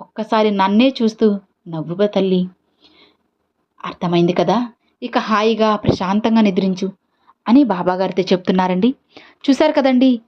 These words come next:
ఈ రాత్రి బాబాగారు చాలా చక్కని సందేశాన్ని మనందరి కోసం తీసుకువచ్చారు. మరి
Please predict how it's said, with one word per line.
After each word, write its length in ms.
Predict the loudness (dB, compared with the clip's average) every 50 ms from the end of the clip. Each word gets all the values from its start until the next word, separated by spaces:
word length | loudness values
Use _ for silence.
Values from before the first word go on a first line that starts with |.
| _ -6 -2
ఈ 100 | 0 2
రాత్రి 280 | 2 2 2 0 -2
బాబాగారు 460 | 0 -2 -2 -2 -4 -2 -2 -2 -2
చాలా 360 | -2 -2 -2 -2 0 2 2 2
చక్కని 340 | 2 0 -2 0 0 0 0
సందేశాన్ని 480 | 0 0 0 -2 -2 -2 -2 -2 0
మనందరి 380 | 0 0 0 0 0 0 0 0
కోసం 280 | 0 -2 -4 -4 -4 -2
తీసుకువచ్చారు. 720 | -2 -2 -2 -2 -2 -2 -2 0 0 0 0 2 0 -2 _ _ -20 -20 -20 -20 -20 -20 -20 -20 -8 0 0
మరి 220 | 2 2 2 2